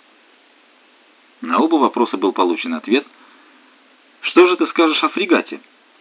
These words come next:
с легким нетерпением спросил корсар. «Во всяком случае, ваша милость, это наверняка не церковь», — решительно заявил Фит. «Тебе видны сигнальные флаги?» «Может,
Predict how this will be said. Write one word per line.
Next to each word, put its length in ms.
с 40
легким 320
нетерпением 560
спросил 360
корсар. 400
«Во 200
всяком 360
случае, 360
ваша 240
милость, 360
это 200
наверняка 580
не 140
церковь», — 440
решительно 520
заявил 340
Фит. 240
«Тебе 260
видны 400
сигнальные 500
флаги?» 400
«Может, 380